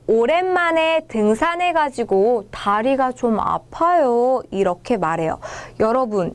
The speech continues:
이 사람은 다리가 왜 아파요? 네, 맞습니다.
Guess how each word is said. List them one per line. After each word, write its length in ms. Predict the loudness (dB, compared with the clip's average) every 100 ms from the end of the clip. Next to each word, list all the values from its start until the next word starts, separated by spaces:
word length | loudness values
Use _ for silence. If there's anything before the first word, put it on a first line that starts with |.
| -2
이 120 | 0
사람은 580 | 0 0 0 -2 -4 -4
다리가 480 | -4 -2 0 0 -2
왜 300 | 0 0 0
아파요? 840 | 0 -4 -6 -2 2 2 2 0 -6 -20 -20 -20 -20 -20 -12
네, 520 | -2 0 2 2 0 0
맞습니다. 1300 | 0 0 -2 -2 2 2 2 2 2 2 2 0